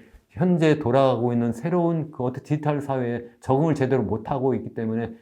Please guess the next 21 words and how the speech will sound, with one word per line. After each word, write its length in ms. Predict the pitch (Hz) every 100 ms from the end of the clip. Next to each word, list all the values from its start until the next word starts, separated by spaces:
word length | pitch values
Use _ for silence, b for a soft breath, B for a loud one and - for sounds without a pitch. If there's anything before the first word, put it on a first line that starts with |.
| B B
이러한 340 | 127 147 151
방식을 340 | 123 117 127 123
계속 260 | 117 120 -
고집하고 500 | 120 135 - 127 117
있는 180 | 107
것이 200 | 117 110
아닌가, 300 | 104 107 113
그런 200 | - 131
생각을 260 | 123 113 104
합니다. 220 | 127 104
정말 320 | - 117 131
이건 220 | 117 113 104
정말 220 | 104 95
안타깝다 720 | 87 113 123 - 101 92 95 - B B
하는 240 | - 156
생각이에요. 480 | 151 151 143 117 98
그래서 220 | 95 147
저는 480 | 110 110 127 135 - B B B
교육 320 | - 151 160
개혁을 500 | 160 110 123 131 123
넘어서 480 | 98 101 110 147 -